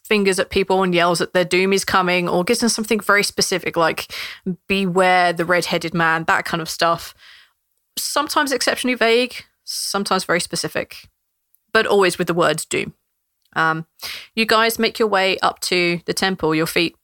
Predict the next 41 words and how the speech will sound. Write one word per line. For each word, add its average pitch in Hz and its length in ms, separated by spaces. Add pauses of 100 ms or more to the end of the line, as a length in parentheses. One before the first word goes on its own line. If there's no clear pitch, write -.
(440)
touch - 260
solid 170 340
ground, 170 680
um, 160 280
as 165 100
you 175 80
make 170 180
your 175 80
way 165 140
up 160 100
this 170 120
pathway. 160 540 (720)
The 220 80
building 233 300
itself 196 600
is 175 540
huge. 165 580
It's - 540 (800)
three 202 520
stories 180 500
high 170 320
at 156 120
least. 160 540
You 175 120
can 175 100
see 180 160
the 175 100
glass, 170 340
stained 180 340
glass 170 260
window 165 360
is 156 280
at 156 120
least 165 280
two 165 140
stories, 160 460
and 170 120
you 175 80
see 175 220
many 170 260
icons, 160 600